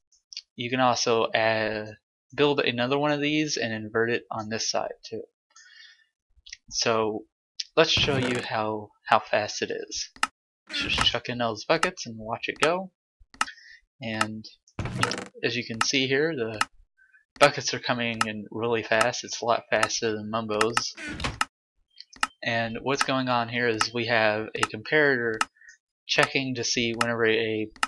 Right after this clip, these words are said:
an item goes into that hopper right there, and it delays this hopper so there's only one bucket going in at a time. And then this also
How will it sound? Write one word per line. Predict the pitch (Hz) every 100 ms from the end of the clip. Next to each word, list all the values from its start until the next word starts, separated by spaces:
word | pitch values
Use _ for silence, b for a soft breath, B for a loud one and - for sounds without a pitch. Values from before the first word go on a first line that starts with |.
| - _ -
an | 123
item | 123 117 113
goes | 110 113 110
into | 117 110 - 107
that | 107 107 - _ _ -
hopper | 127 127 113 107
right | 104
there, | 104 104 104 - B B -
and | 113
it | 110 _
delays | 123 117 143 139
this | - 127 -
hopper | 110 107 110
so | - 107
there's | 107 - -
only | 127 113
one | 123 127
bucket | 113 110 113
going | 113 107 107
in |
at | 104
a | 107
time. | - 120 120 120 127 _ _ _ B B B _
And | 117 117
then | 113 113
this | 110 -
also | 117 - 117 107 104